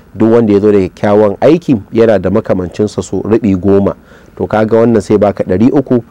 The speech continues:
in ka haɗa da wancan shida kuma sai ya baka ɗari uku da sittin, wanda su ne cikakkun kwanakin shekara da ɗan adam yake samu. Wannan ko ba ƙaramar dama ba ce, domin ta yiwu kafin wata shekarar ta zagayo ma kila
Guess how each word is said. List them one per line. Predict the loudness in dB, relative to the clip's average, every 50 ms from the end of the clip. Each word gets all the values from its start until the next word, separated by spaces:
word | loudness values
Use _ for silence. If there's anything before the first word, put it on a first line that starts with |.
| _ _ _ _ -4
in | -2 -2
ka | -2 0 0 0
haɗa | 0 0 2 2
da | 2
wancan | 2 2 0 0 -2 -4 -2
shida | -2 -2 0 0 0
kuma | 0 0 0 0 0 -2 -2 _ -20 -20 _
sai | -14 -4 0 2 4 4
ya | 4
baka | 4 2 0 2 0 -2
ɗari | -2 0 0 2 0
uku | 0 0 -2 -2
da | -2 -4
sittin, | -4 -6 -8 -4 -2 -2
wanda | 0 0 0 0 0 -2
su | -4 -4 -4 -2 0
ne | -2 -2
cikakkun | -2 -4 -8 -4 -4 -6 -4 -4 -6 -6 -4
kwanakin | -2 -2 -4 -2 -2 -4 -6 -4 -4 -4
shekara | -2 -2 -4 -6 -4 -2 -2 -2 -2 -2
da | -4 -6 -8 -8
ɗan | -6
adam | -6 -8 -6 -6 -6 -6
yake | -8 -8 -8 -10 -10
samu. | -8 -6 -6 -6 -6 -8 -10 -14 -20 -20 -20 -20 -20 -20 -14 -4
Wannan | -2 0 2 2 2 0
ko | 0 -2
ba | 0 0 -2
ƙaramar | -2 -2 -2 -2 -2 -2 -2
dama | -2 -2 0 0 0 0 0
ba | 0 0 -2
ce, | 0 -2 -2 -2 -4 _ _ -20 -20 _ _ -4
domin | -2 -2 0 2 0 -2
ta | -2 -2 -2
yiwu | -2 -2 0 0 0 -2 -2 _ _ -8
kafin | -4 -4 -4 -2 -2 -4
wata | -4 -4 -4
shekarar | -6 -8 -6 -4 -2 -4 -4 -4
ta | -4 -4 -4
zagayo | -2 -2 -2 0 0 0 0
ma | 0 -2 -4
kila | -4 -4 -2 0 0 0 -2